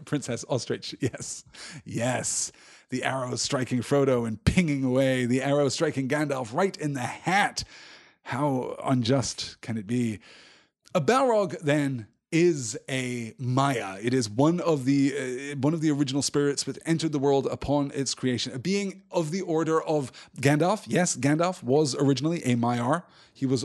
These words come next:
of the Maia before he was embodied as one of the Istari, one of the wizards. Sauron, also one of the Maia before he was corrupted by Melkor.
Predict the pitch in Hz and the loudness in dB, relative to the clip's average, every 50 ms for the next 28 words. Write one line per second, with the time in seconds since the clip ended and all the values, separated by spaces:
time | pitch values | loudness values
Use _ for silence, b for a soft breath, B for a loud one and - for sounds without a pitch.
0 | - - 131 131 131 117 113 123 123 113 117 120 123 123 143 156 151 131 131 - | -4 -4 -4 -4 -4 -4 -2 -2 0 0 2 2 2 2 0 0 0 -2 -4 -4
1 | - - 131 131 110 110 123 117 127 123 120 107 107 - - 143 127 131 107 143 | -2 0 0 0 0 -2 -2 0 0 0 0 -2 -6 -4 -4 -4 -2 -2 -2 -2
2 | 143 131 123 131 139 156 147 147 - - 117 117 117 113 110 110 120 127 123 120 | -2 -2 -2 -2 -2 -2 -2 -2 -2 -2 -2 -2 -2 -4 -4 -2 0 0 0 0
3 | 110 117 113 104 - - - 120 113 117 127 117 117 117 127 123 113 117 117 120 | -2 -4 -6 -4 -4 -4 -2 -2 -2 0 0 0 2 2 0 0 0 0 0 0
4 | 107 139 156 151 B B B B B B - - - - 139 151 214 202 175 185 | 2 2 0 0 B B B B B B -4 -2 0 0 2 2 2 4 4 4
5 | 202 208 190 170 B B B _ - 185 202 226 190 - - 151 160 185 175 151 | 4 2 0 -4 B B B _ 4 6 6 6 6 4 4 6 6 6 6 4
6 | 120 131 151 165 170 170 147 143 170 170 175 185 175 123 107 107 107 117 113 - | 4 2 2 2 2 -2 -2 -2 -2 0 2 0 0 0 -2 -4 -6 -6 -2 0
7 | 131 123 113 131 127 135 - - - 139 135 135 - - 143 135 120 123 131 120 | 0 2 2 2 2 2 0 0 0 2 2 2 0 0 -4 -4 -4 -4 -4 -2
8 | 127 123 123 127 123 - 131 123 151 170 160 127 - 123 110 101 | -2 -2 -2 -2 -4 -2 0 2 2 2 2 0 -2 -4 -4 -4